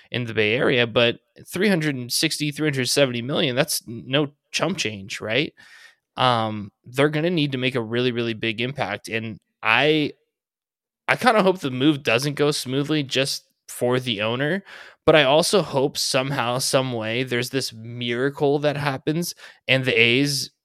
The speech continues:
make a pennant run, right? Or, like, somehow make the wild card, maybe next season, like, their very last season in Oakland, and just give specifically the city of Oakland one last thing to cheer about, because it is absolutely tragic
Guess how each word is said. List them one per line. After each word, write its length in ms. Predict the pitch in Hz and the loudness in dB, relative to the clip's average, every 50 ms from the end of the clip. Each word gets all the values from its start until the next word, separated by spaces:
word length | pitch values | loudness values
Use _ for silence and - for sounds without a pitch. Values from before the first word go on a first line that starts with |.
| - - - | -20 -14 -6
make 220 | 135 131 131 131 | -2 -2 -2 -2
a 60 | 135 | -2
pennant 360 | - - - 135 123 131 123 | -4 -2 -2 0 0 0 -2
run, 320 | - 131 131 139 147 165 156 _ _ _ _ | -2 -2 -2 0 -2 -4 -6 _ _ _ _
right? 340 | 120 123 120 127 131 - - - - - - _ - | 0 2 4 4 2 0 -4 -12 -20 -20 -20 _ 2
Or, 120 | - 131 | 4 4
like, 200 | 131 127 123 - | 4 4 2 0
somehow 640 | - - - - 147 147 151 147 143 147 135 143 | 0 0 2 2 2 2 2 2 2 2 2 2
make 200 | 139 135 131 123 | 2 0 -2 -2
the 80 | - 127 | -4 -4
wild 360 | 117 117 113 113 120 123 123 | -2 -2 0 0 0 0 2
card, 180 | - 143 135 147 | 2 2 4 6
maybe 240 | 170 196 220 214 190 | 6 4 6 4 4
next 340 | 143 127 117 123 - - | 2 2 0 0 0 0
season, 340 | - 127 127 127 131 160 165 | -2 -2 -2 -2 -2 -2 -2
like, 160 | 156 135 120 | -2 -2 -2
their 120 | - 123 107 | -4 -4 -6
very 400 | 110 131 143 151 143 143 151 143 | -6 -6 -2 0 2 2 2 2
last 280 | 139 135 135 139 - | 2 2 0 0 -2
season 280 | - 131 127 123 123 117 | -2 -4 -4 -4 -4 -4
in 80 | 113 113 | -2 -2
Oakland, 420 | 117 117 117 - 113 110 107 113 - - - - _ - | -2 -4 -4 -4 -6 -6 -6 -8 -14 -20 -20 -20 _ -6
and 180 | 120 123 127 | -6 -4 -2
just 320 | 123 139 139 139 - - - | -2 -2 -2 -2 -4 -6 -4
give 480 | - 123 131 139 139 135 131 131 139 - _ _ _ _ _ _ _ _ | 0 2 4 4 4 2 0 -6 -12 -18 _ _ _ _ _ _ _ _
specifically 840 | - - - 170 165 - - - 226 - 214 - - 131 113 110 101 | -16 -6 0 0 2 2 2 2 0 -2 -4 -6 -6 -6 -6 -6 -6
the 140 | 95 117 127 | -6 -6 -4
city 340 | - - - 160 151 143 135 | -2 0 0 2 2 2 2
of 120 | 123 120 | 0 0
Oakland 420 | 113 110 113 - - 117 113 110 110 | 0 -2 -2 -4 -6 -6 -6 -6 -8
one 460 | 110 113 120 135 139 143 143 143 139 | -12 -6 -2 0 2 2 2 0 -2
last 400 | 127 117 113 120 123 - - - | -2 -2 -2 -2 -2 -4 -4 -6
thing 160 | 120 117 113 | -8 -8 -8
to 80 | 110 110 | -8 -8
cheer 280 | - - - 110 104 | -6 -6 -4 -4 -6
about, 280 | 110 101 107 107 101 - | -6 -6 -8 -8 -10 -10
because 300 | 123 120 - 135 131 131 | -8 -4 -2 -2 0 2
it 140 | 139 147 170 | 4 6 8
is 280 | 185 202 185 151 - - | 6 6 4 0 -2 0
absolutely 680 | - 123 131 139 143 - - 123 123 123 107 123 117 | 2 4 4 4 2 0 0 0 0 0 -2 -4 -4
tragic 560 | - - - - 117 110 113 107 104 104 101 | -4 -4 -2 0 2 2 0 -2 -4 -8 -12